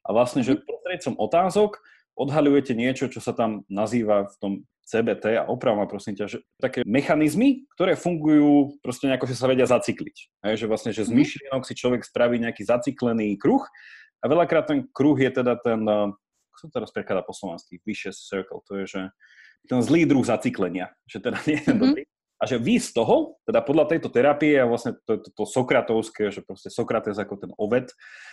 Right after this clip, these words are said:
Speaker 1: jednoducho je, že toho človeka naruší tú štruktúru a vložiť mu nejakú myšlienku, ktorá zrazu s tým nekorešponduje. A proste to,
Speaker 2: Mhm.
Speaker 1: s-, snažiť sa to nejako znútra naštepiť a tým teda, že kognitívno-behaviorálna, že začať tým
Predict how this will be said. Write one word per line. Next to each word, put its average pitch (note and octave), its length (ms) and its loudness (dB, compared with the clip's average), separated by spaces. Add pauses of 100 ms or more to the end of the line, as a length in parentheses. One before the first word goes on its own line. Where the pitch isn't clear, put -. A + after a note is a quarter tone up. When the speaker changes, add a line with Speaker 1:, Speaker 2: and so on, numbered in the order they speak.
(520)
Speaker 1:
jednoducho D#3+ 480 2
je, D3+ 160 -2
že - 0 -
toho D#3 160 0
človeka D#3+ 400 0
naruší D3+ 320 2
tú D#3 80 0
štruktúru G#3+ 640 0 (240)
a G#2 80 -14
vložiť E3+ 260 2
mu F3+ 140 -6
nejakú E3+ 240 -4
myšlienku, E3+ 420 -2 (140)
ktorá B2+ 240 2
zrazu B2 320 2
s - 100 -10
tým A2+ 320 0 (160)
nekorešponduje. G2+ 800 -2
A F#2 80 -12
proste A2+ 320 -4
to, G#2+ 320 0
Speaker 2:
Mhm. C4+ 240 0 (240)
Speaker 1:
s-, - 160 -20 (100)
snažiť A2+ 300 -2
sa G#2+ 80 -2
to A2+ 80 -6
nejako G#2+ 160 -6
znútra A2 560 0
naštepiť C#3 480 -2
a A#2+ 240 0
tým B2 180 2
teda, A#2 220 0
že G2+ 240 -4 (400)
kognitívno-behaviorálna, B2+ 1500 2
že G#2 160 -6
začať C3 420 0
tým A2 180 0